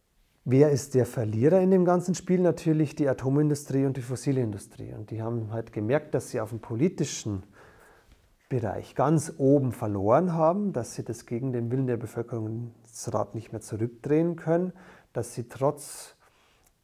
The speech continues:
doppelseitigen Großanzeigen im Spiegel, der faz, in der S Z keine Chance mehr haben. Also sind sie quasi in die Niederungen des Guerillakampfs gegangen und sind jetzt halt,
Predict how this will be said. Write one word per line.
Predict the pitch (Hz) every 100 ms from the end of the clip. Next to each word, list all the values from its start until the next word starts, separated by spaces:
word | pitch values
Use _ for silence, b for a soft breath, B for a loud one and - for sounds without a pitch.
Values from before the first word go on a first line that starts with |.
| _ _ _ - - _ _ -
doppelseitigen | 143 143 127 131 127 127 123 113
Großanzeigen | 117 135 156 123 117 - 113 117 120 120
im | 139 123
Spiegel, | 120 - - 135 135 131 120
der | 120 117
faz, | - 117 - - - - - 147
in | 120
der | 117
S | 120 -
Z | - 123 - - b b b b -
keine | 135 139
Chance | 113 123 135
mehr | 110 98
haben. | 110 131
Also | - 120 127
sind | 127 131 120
sie | 123
quasi | 123 117 127
in | 120
die |
Niederungen | 120 147 156 139 131 120
des | 117 -
Guerillakampfs | 117 127 160 117 - 107 - -
gegangen | 120 - 117 147 180 - B B B B B B B
und | 143 139 135 135 127 - _ _ _ _ _ _ _ _ _ _ _ -
sind | - 120
jetzt | 113 117
halt, | 117 -